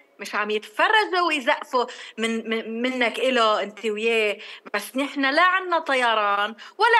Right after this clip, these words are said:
عنا صواريخ. كرمال هيك إسا تاركين شباب الحزب هن يشتغلوا على الحدود.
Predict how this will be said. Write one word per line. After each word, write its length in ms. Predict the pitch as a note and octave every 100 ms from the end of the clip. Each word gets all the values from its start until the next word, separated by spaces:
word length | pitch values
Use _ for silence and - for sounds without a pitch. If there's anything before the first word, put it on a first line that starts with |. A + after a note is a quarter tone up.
| F#4
عنا 300 | E4+ D4 B3+
صواريخ. 600 | - B3 A#3 A3 G3 F3+
كرمال 520 | - G#4+ A4 G#4 G4
هيك 500 | F4+ F4+ F#4 F#4+ -
إسا 440 | F#4+ F#4 - D#4+ C#4+
تاركين 480 | D4 C#4+ C#4+ G4
شباب 360 | E4+ C#4+ D4+ D#4+
الحزب 460 | D4 F4 E4 D#4 D#4+
هن 320 | A4 A4 F#4
يشتغلوا 420 | - F4 D#4 C#4+
على 180 | G3+ A3+
الحدود. 540 | - G3+ F#3 F3 -